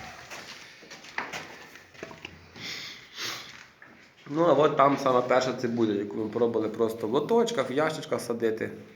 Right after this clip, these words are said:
Вже її можна різати. Один ящик ми вже виборку зробили, більшу цибулю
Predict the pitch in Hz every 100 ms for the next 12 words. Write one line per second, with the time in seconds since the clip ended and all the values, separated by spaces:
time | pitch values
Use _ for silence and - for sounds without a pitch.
0 | - _ _ _ _ _ _ _ _ _
1 | _ _ _ - _ - 110 123 120 117
2 | 117 113 110 104 95 - - - - _
3 | 120 120 117 113 110 - 107 - - -
4 | - - _ _ _ _ - 117 113 113
5 | 117 110 104 107 107 110 156 147 127 -
6 | - - - - 117 117 117 117 - 104
7 | 110 98